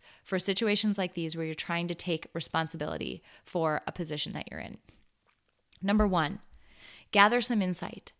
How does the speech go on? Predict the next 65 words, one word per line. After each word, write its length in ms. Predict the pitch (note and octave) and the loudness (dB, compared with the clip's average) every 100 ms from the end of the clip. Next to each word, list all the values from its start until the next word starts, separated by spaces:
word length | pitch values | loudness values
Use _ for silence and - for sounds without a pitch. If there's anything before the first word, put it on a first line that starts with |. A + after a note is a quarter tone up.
| _ _ - | _ _ 2
And 140 | G#3 | 6
this 160 | A3 B3 | 6 6
is 100 | A3+ | 6
all 460 | F3+ G3 G#3+ A3 | 8 10 10 8
up 140 | A3 A3 | 4 2
to 100 | G#3 | -2
you. 220 | F3 D#3 | -2 -2
This 140 | D#3+ | -6
is 100 | E3 | -6
all 320 | E3 E3 E3 E3+ | -4 0 0 0
about 300 | E3 E3 - | 0 -2 -4
you. 360 | D#3 C#3+ - - _ _ _ _ - _ | -6 -6 -8 -14 _ _ _ _ -20 _
What 140 | - C4 | 0 2
do 60 | |
you 120 | E4+ | 4
want 360 | D4 F3 D#3+ F#3+ | 4 2 0 0
that 160 | E2+ - | -4 -2
area 320 | E3+ D#3+ D#3+ | -4 -4 -4
of 160 | E3 D#3+ | -4 -4
your 140 | D#3 | -4
life 300 | D3+ D3 - | -4 -4 -6
or 100 | - | -4
that 280 | F3 D#3+ - | -2 -2 -2
situation? 560 | - D#3+ E3 D3+ - D#3 | -2 -2 0 0 -2 -4
How 160 | E3 | 0
do 80 | G3+ | 2
you 80 | G#3+ | 2
want 240 | F3+ E3 | 2 0
it 100 | E3 | -2
to 140 | - F#3 | -6 -6
look? 320 | - - - _ _ | -6 -8 -16 _ _
Your 140 | G#3+ A3 | -2 0
email, 340 | G#3+ G3+ E3 D#3+ | 2 2 0 -2
what 140 | F3+ | -2
do 80 | F#3+ | 0
you 100 | G3 | 0
want 220 | F3+ F3 | 0 -4
it 80 | - | -4
to 120 | F3 | -6
look 180 | D#3 - | -6 -8
like? 320 | - - - _ _ | -10 -10 -14 _ _
How 120 | - G3 | 2 4
much 220 | G3+ - | 4 0
time 200 | G#3 G3+ | 0 2
do 60 | |
you 120 | F#3+ E3+ | 2 0
want 200 | E3 E3+ | -2 -2
to 60 | |
spend 320 | E3 D#3+ D#3+ | -4 -6 -6
with 180 | E3 D#3+ | -8 -8
it? 140 | - - _ - - - | -8 -10 _ -20 -20 -2
What 100 | F#3+ | 2
do 60 | G#3+ | 4
you 120 | A3 | 4
want 300 | F3+ E3+ F3 | 2 2 2
to 80 | E3+ | 0
be 140 | E3+ | -2
engaging 480 | D#3 D#3+ - E3+ E3 | -2 -4 -4 -4 -6
with? 240 | - - - | -6 -8 2
In 140 | A3 | 4
your 140 | A3 F#3+ | 4 4
work, 400 | F3+ F3 - - | 0 0 -2 -6
what 120 | - | -6
kinds 360 | - G#3 A3 | 0 4 4
of 120 | G3 | 4